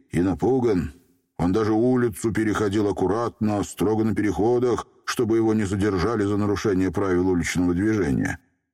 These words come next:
Он замечал всех прохожих и молился, чтобы его никто не узнал и не побил. Но если бы кто-то это и сделал, он бы не ответил.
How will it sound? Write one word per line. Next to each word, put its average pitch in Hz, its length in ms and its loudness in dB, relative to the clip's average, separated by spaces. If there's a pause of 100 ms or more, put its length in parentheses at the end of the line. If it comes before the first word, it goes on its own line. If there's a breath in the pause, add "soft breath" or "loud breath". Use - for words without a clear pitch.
(140)
Он 202 220 0
замечал 208 500 2
всех 196 440 0
прохожих 156 680 0
и 110 60 2
молился, 131 580 0
чтобы 117 280 0
его 123 160 2
никто 127 400 0
не 123 160 2
узнал 101 600 2
и 120 40 0
не 123 120 0
побил. 107 600 0 (420)
Но 90 100 0
если 87 280 0
бы 85 120 0
кто-то 90 320 -2
это 87 180 0
и 87 120 2
сделал, 92 440 0
он 87 140 2
бы 85 100 0
не 87 100 0
ответил. 82 760 -2